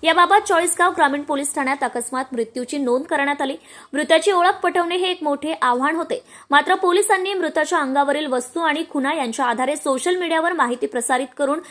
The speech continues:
मृताची ओळख पटवण्याचा प्रयत्न केला. त्यातूनच सदर मृत इसम हा जगदीश जुलाल ठाकरे, राहणार मोरतड,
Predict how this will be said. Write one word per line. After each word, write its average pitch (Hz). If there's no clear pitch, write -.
मृताची 330
ओळख 359
पटवण्याचा 294
प्रयत्न 233
केला. 247
त्यातूनच 254
सदर 277
मृत 302
इसम 262
हा 320
जगदीश 320
जुलाल 302
ठाकरे, 277
राहणार 277
मोरतड, 294